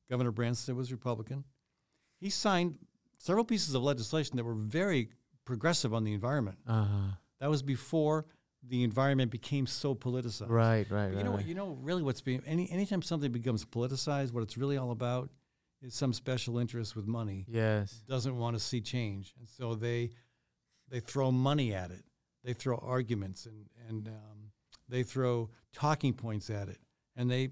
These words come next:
Speaker 1: they, they poison your mind on it, you know?
Speaker 2: So, lem-, so you said you, you, um,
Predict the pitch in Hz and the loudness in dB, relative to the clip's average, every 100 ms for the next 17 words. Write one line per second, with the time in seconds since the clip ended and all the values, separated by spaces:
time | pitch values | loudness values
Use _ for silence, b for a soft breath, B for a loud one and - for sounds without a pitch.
0 | - 131 143 143 139 - 170 165 139 117 | -6 -10 -8 -6 -8 -4 -2 2 4 6
1 | 113 143 156 87 69 90 95 _ 113 107 | 4 2 0 -2 -4 -10 -12 _ -20 -18
2 | 120 131 b b b b - - 175 - | -20 -20 b b b b 2 6 6 4
3 | - 160 170 170 - 131 165 170 185 190 | -8 0 0 0 -2 8 10 10 10 8
4 | 165 - 151 143 135 - 135 139 131 - | 8 2 2 6 6 4 2 6 6 10
5 | 131 120 110 98 | 10 12 8 6